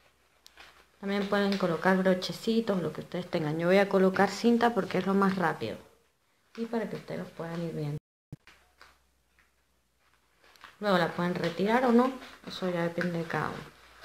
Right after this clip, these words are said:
Y para que no nos suceda esto, que se nos viene encima, lo que vamos a hacer es colocar. Si,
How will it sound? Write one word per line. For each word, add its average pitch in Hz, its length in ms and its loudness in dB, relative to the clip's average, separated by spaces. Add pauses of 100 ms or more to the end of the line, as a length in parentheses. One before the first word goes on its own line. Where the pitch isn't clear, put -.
(2000)
Y 277 220 6 (120)
para 190 220 6
que 160 100 0
no 202 200 10
nos 254 160 4
suceda 196 420 0
esto, 208 420 -6 (540)
que - 100 -12
se 156 140 -12
nos 160 160 -8
viene 180 220 -2
encima, 233 500 4 (640)
lo 208 140 -14
que 214 80 -2
vamos 240 240 2
a 262 40 -2
hacer 269 220 0
es 269 100 -2
colocar. 214 280 0 (1500)
Si, 202 340 -4